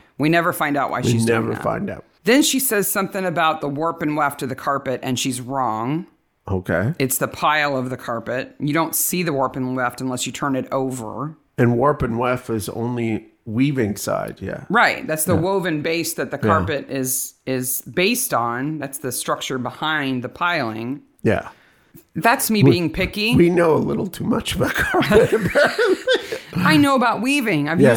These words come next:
Speaker 1: used a loom. I
Speaker 2: Yes.
Speaker 1: understand warp and
Speaker 2: Yes.
Speaker 1: weft. No. What irritates me in this first episode that I don't think they call her out on, and they should, is that she takes Pink Ted from Barnaby's car, puts him in an evidence bag, and offers to drop him off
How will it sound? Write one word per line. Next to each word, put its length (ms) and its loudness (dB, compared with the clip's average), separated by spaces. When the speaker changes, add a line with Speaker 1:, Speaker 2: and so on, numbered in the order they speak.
Speaker 1:
used 20 -2
a 60 0
loom. 400 2
I 40 6
Speaker 2:
Yes. 100 4
Speaker 1:
understand 440 -2
warp 240 -2
and 80 -2
Speaker 2:
Yes. 200 -4
Speaker 1:
weft. 100 -14
No. 180 -2
What 400 2
irritates 680 0
me 460 -2
in 140 2
this 200 0
first 340 -4
episode 800 -2
that 160 -2
I 100 2
don't 500 0
think 320 -2
they 140 2
call 300 2
her 220 0
out 240 0
on, 240 -2
and 200 0
they 140 -2
should, 1120 0
is 260 0
that 440 2
she 400 0
takes 340 0
Pink 320 -4
Ted 300 0
from 160 -2
Barnaby's 480 -2
car, 300 0
puts 280 -6
him 80 0
in 80 -2
an 120 0
evidence 360 0
bag, 260 -2
and 100 -4
offers 520 -2
to 60 -6
drop 320 0
him 100 -2
off 260 -4